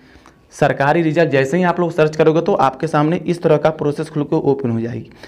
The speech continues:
तो आपको यहाँ से क्या करना है, simply इस पर क्लिक कर देनी है। क्लिक करने के बाद आपके सामने फिर से एक नया सरकारी एग्जाम डॉट कॉम की पूरी लिंक खुल के ओपन हो जाएगी। अब यहाँ से आपको खोजना है कि कहाँ है आंसर की, जिसमें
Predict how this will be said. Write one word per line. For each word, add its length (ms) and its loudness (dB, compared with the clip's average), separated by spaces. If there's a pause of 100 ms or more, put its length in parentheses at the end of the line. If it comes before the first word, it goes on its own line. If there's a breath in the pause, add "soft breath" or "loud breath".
(120 loud breath)
तो 60 6
आपको 260 2
यहाँ 160 2
से 100 -4
क्या 140 2
करना 180 0
है, 60 -4
simply 240 -2
इस 100 -2
पर 80 0
क्लिक 280 0
कर 100 -2
देनी 260 -6
है। 100 -12 (400 loud breath)
क्लिक 200 4
करने 180 4
के 60 -4
बाद 220 2
आपके 220 0
सामने 280 0
फिर 220 -4
से 140 2
एक 100 2
नया 220 2
सरकारी 400 2
एग्जाम 300 -2
डॉट 200 2
कॉम 120 -2
की 140 -8
पूरी 220 -2
लिंक 260 2
खुल 120 2
के 100 -2
ओपन 260 2
हो 140 -2
जाएगी। 320 2 (260 loud breath)
अब 100 0
यहाँ 200 4
से 140 0
आपको 380 -2
खोजना 400 0
है 100 2
कि 140 -4
कहाँ 320 -2
है 220 -6
आंसर 320 -2
की, 240 -10 (300 loud breath)
जिसमें 260 0